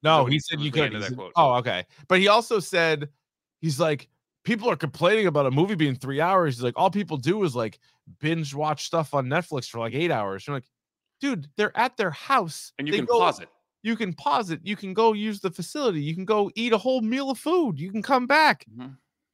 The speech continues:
Speaker 1: I don't think anybody literally sits on the couch for ten straight hours. I mean, maybe close, but
Speaker 2: There
Speaker 1: you
Speaker 2: are
Speaker 1: get
Speaker 2: some who
Speaker 1: up,
Speaker 2: do.
Speaker 1: yeah, rip a piss,
Speaker 2: Yeah.
Speaker 1: you know, touch it, whatever you wanna do.
Speaker 2: I'm gonna say this right now. The Dakota Johnson is more famous than Sydney Sweeney. I'm gonna,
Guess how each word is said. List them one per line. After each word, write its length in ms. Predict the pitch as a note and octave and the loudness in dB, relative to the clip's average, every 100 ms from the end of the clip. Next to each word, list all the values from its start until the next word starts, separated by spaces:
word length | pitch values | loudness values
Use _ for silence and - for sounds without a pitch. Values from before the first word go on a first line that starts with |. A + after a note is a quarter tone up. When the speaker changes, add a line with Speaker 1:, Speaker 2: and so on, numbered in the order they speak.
| _ _ | _ _
Speaker 1:
I 60 | E3 | -2
don't 180 | D4+ | 0
think 180 | G4+ F#4+ | -2 -2
anybody 400 | - A#3 A3+ G#3+ C3+ | -2 -2 2 0 0
literally 680 | A#2 B2+ F3 G#3+ F3+ C3+ B2 | -4 4 6 6 2 -2 -4
sits 240 | C#3+ - | -6 -4
on 100 | A#2 | -6
the 80 | A2 | -4
couch 280 | A2 G2+ - | -4 -6 -6
for 120 | G2 | -12
ten 240 | - G2 | -10 -10
straight 260 | - F#2 D#2+ | -8 -8 -6
hours. 460 | C#2 C2+ A2 - - | -8 -8 -12 -12 -8
I 60 | |
mean, 80 | E4+ | 0
maybe 220 | G#4 C4+ | 2 2
close, 440 | C#3+ B3 F#3+ C3+ - | 2 6 6 6 0
but 100 | F#3 | -4
Speaker 2:
There 80 | G#3+ | -2
Speaker 1:
you 60 | |
Speaker 2:
are 20 | - | 0
Speaker 1:
get 60 | |
Speaker 2:
some 120 | C4 G3+ | 4 6
who 40 | |
Speaker 1:
up, 60 | F3+ | 6
Speaker 2:
do. 160 | F#2+ A2 _ _ _ _ | 2 -12 _ _ _ _
Speaker 1:
yeah, 200 | G#3 F3 D#3 _ _ _ _ _ _ - | 0 0 0 _ _ _ _ _ _ -4
rip 160 | F3+ | -2
a 60 | C3 | -4
piss, 580 | - C#3+ F3 - - - _ _ _ _ | 4 8 8 4 -6 -16 _ _ _ _
Speaker 2:
Yeah. 180 | G3+ - - | -10 -10 -4
Speaker 1:
you 60 | D3 | 2
know, 260 | C3+ D3+ - _ _ | 4 2 -2 _ _
touch 260 | - F3 - | 2 2 4
it, 180 | F3 - _ _ _ | 0 0 _ _ _
whatever 320 | G3+ A#3+ G#3+ | 4 4 6
you 80 | F3 | 4
wanna 240 | D3+ C3 | 4 2
do. 320 | A2 G2+ F2+ _ _ - | 0 -4 -4 _ _ 2
Speaker 2:
I'm 160 | A#3+ | 2
gonna 160 | D4 C4 | 2 -2
say 240 | A3 G3 | 0 0
this 240 | D3 B2 C3+ | 0 -4 -4
right 160 | A#2+ | -4
now. 220 | A#2 G2 | -4 -6
The 120 | G2 B2+ | -10 -10
Dakota 440 | C#3 - B3 A#3+ | -8 2 2 2
Johnson 400 | E3+ E3+ D#3+ D3+ | 0 0 0 -6
is 120 | C3 | -6
more 200 | C#3 C#3 | -4 -4
famous 380 | C3 C3 C3+ B2+ | -2 -4 -4 -8
than 120 | A#2+ | -8
Sydney 260 | - B2+ A#2+ | -8 -8 -10
Sweeney. 380 | - A#2+ A#2 A#2+ | -10 -6 -6 -2
I'm 140 | D3 | 0
gonna, 140 | G#3 | 0